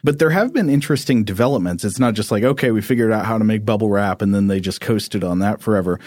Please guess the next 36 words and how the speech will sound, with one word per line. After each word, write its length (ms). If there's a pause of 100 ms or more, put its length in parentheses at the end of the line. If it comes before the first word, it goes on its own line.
(240)
One 240
example 560
of 140
developments 580
in 60
the 80
history 360
of 100
bubble 340
wrap 340
is, 440
for 240
example, 480
the, 280
uh, 200
the 100
former 340
C 300
E 40
O 160
of 120
Sealed 300
Air, 280
William 380
Hickey, 320
who 60
we 120
just 200
mentioned, 360
he 200
told 260
Forbes 360
in 100
two 160
thousand 320
six 480